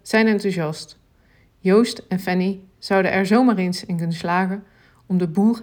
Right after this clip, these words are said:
echt direct in verbinding te brengen met de consument in de stad.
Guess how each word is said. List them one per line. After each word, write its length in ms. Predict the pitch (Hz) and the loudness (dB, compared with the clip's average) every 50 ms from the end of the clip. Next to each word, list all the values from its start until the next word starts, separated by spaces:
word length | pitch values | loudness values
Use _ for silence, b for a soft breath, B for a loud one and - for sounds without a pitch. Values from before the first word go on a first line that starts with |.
| - _ | -4 _
echt 380 | - 254 254 - - - - _ | 0 0 0 -2 -10 -16 -20 _
direct 400 | - 208 208 208 180 185 190 185 | -6 -2 0 0 0 -2 -4 -4
in 140 | - 185 180 | -6 -4 -4
verbinding 400 | 180 185 160 175 175 185 190 190 | -4 -2 -4 -2 -2 -2 -2 -2
te 80 | 190 170 | -4 -6
brengen 360 | 170 165 165 160 165 170 b b b b b _ | -8 -6 -6 -6 -8 -10 b b b b b _
met 160 | 180 196 202 | -4 -2 -2
de 80 | 240 | -2
consument 680 | 226 - 190 180 165 170 160 160 160 160 170 165 - - _ _ | -4 -2 -4 -2 -2 -2 -4 -4 -6 -6 -8 -10 -14 -20 _ _
in 160 | _ 185 175 175 | _ -6 -4 -4
de 80 | 175 | -4
stad. 380 | 170 - 160 156 156 - - | -6 -8 -10 -10 -10 -14 -18